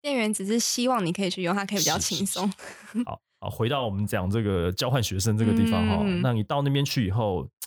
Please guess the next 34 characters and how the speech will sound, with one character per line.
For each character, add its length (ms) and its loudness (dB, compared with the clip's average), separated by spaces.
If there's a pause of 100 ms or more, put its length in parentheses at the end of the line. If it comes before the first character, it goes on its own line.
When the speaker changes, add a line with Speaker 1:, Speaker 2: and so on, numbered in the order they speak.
(220)
Speaker 2:
其 120 -2
实 220 2
应 140 -2
该 140 0
有 140 2
非 260 -4
常， 300 0 (1080)
应 60 -12
该 80 2
讲 200 2
交 160 0
换 120 4
学 140 0
生 180 2
在 100 0
那 60 2
边 120 2
不 120 -6
只 140 -2
是 60 2
生 260 0
活 200 2
而 60 2
已 140 0
啊， 140 -4
Speaker 1:
嗯。 60 0
Speaker 2:
学 220 2
习 200 4
是 100 2
很 120 0
重 180 0
要 200 0
的 100 -18
嘛， 60 -20